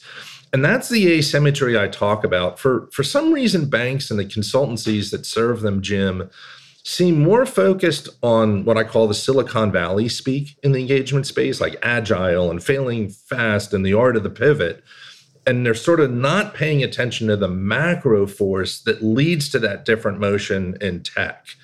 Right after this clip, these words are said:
and that different decision-making process in tech that's very, very long-term. So I've been arguing for years, Jim, that, you know, to really understand beyond the dev motion difference between banking and tech,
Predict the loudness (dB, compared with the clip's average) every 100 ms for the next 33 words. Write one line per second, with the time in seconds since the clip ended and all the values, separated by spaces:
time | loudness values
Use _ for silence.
0 | -20 -14 -2 2 2 2 0 0 -4 -4
1 | -2 -2 0 -2 -2 -4 -4 -8 -8 -6
2 | -6 -4 -4 -6 -6 -4 -4 -2 -6 -8
3 | -4 -2 0 0 0 0 -2 -4 -4 -4
4 | 0 0 -2 -8 -20 -20 -20 0 2 4
5 | 2 2 2 2 0 0 0 0 4 4
6 | 2 2 2 2 2 2 0 -4 _ _
7 | _ _ -16 0 2 2 0 2 4 4
8 | 4 0 0 0 2 2 0 -6 _ _
9 | _ _ _ _ _ 0 2 4 4 2
10 | 2 0 2 2 2 2 0 -2 -2 -2
11 | -4 -6 -8 -6 -2 -2 -4 -4 -6 -6
12 | -4 -2 -2